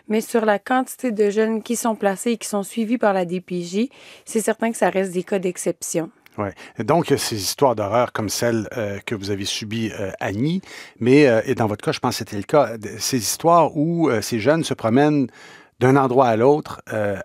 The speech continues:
Speaker 2: à répétition. Vous, combien de, combien de familles vous avez fait ?
Speaker 1: Euh, j'ai fait six, sept familles d'accueil, j'ai fait des foyers de groupe, euh, j'ai été plusieurs fois en centre de réadaptation, donc c'est sûr qu'il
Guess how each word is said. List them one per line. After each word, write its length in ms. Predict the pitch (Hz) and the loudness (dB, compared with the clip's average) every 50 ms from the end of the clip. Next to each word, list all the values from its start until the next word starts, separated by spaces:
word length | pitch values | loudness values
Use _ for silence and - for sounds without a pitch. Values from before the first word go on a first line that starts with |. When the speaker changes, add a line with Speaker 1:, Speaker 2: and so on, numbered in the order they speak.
| _ | _
Speaker 2:
à 100 | - 151 | -4 -2
répétition. 720 | 135 143 139 - 120 - - - - 123 135 151 165 165 - - | -2 -2 -4 -6 -6 -6 -4 -4 -2 0 0 0 0 -2 -6 -8
Vous, 240 | 117 107 107 143 160 - | -10 -8 -6 -6 -6 -2
combien 280 | - - 120 110 123 | 0 0 0 0 0
de, 80 | 123 - | -2 -2
combien 220 | - 139 135 139 | 0 2 2 2
de 40 | 131 | 2
familles 280 | - 139 135 139 151 160 | 2 0 -2 0 -2 -2
vous 100 | 143 147 | -2 0
avez 140 | 147 139 127 | -2 -2 -2
fait ? 260 | - 147 160 151 135 _ _ - - - - _ _ _ _ - | -4 -6 -8 -8 -10 _ _ -20 -20 -20 -20 _ _ _ _ -6
Speaker 1:
Euh, 320 | 220 226 220 202 190 190 185 | -4 -2 -2 -2 -2 -4 -6
j'ai 180 | 185 196 196 | -8 -10 -12
fait 240 | 190 - - 214 208 - - | -8 -6 -4 -4 -4 -6 -10
six, 400 | - - - - - - 233 226 | -14 -12 -10 -8 -4 -4 -4 -4
sept 560 | - - - - - - - 240 233 226 - | -6 -8 -10 -10 -10 -6 -4 -4 -6 -6 -6
familles 380 | - - 214 202 208 214 214 208 | -6 -4 -4 -2 -2 -4 -4 -4
d'accueil, 640 | 208 196 190 - - 233 233 240 247 247 247 240 | -4 -4 -6 -4 0 2 4 4 4 4 4 2
j'ai 160 | 220 220 214 | 0 -2 -2
fait 220 | - - 220 202 190 | 0 2 2 2 2
des 140 | 185 208 | 2 2
foyers 380 | 208 - - - 214 214 202 190 | 0 2 4 4 6 8 8 6
de 80 | 185 - | 4 2
groupe, 540 | - - 220 - - 240 247 247 247 214 - 233 | -4 -8 -6 0 4 6 8 8 8 6 6 4
euh, 280 | 214 202 196 196 196 | 4 6 6 4 4
j'ai 160 | 196 - 214 | 4 4 2
été 220 | 196 190 - 202 196 | 2 4 4 2 0
plusieurs 420 | - - 226 202 220 202 190 - | 0 0 0 4 4 4 4 2
fois 200 | - - 226 226 | 2 2 4 4
en 40 | 226 | 4
centre 240 | 208 - 226 214 220 | 2 2 0 2 2
de 60 | 214 | 0
réadaptation, 800 | 196 175 214 196 185 180 185 180 _ - 180 180 - - 208 220 | 0 2 2 2 2 2 0 -2 _ -6 -6 -6 -6 -4 -4 -2
donc 180 | 220 208 190 - | -2 -2 -2 -4
c'est 140 | - 185 | -8 -12
sûr 180 | 175 - 208 180 | -10 -10 -10 -8
qu'il 240 | - 208 190 185 | -6 -6 -6 -6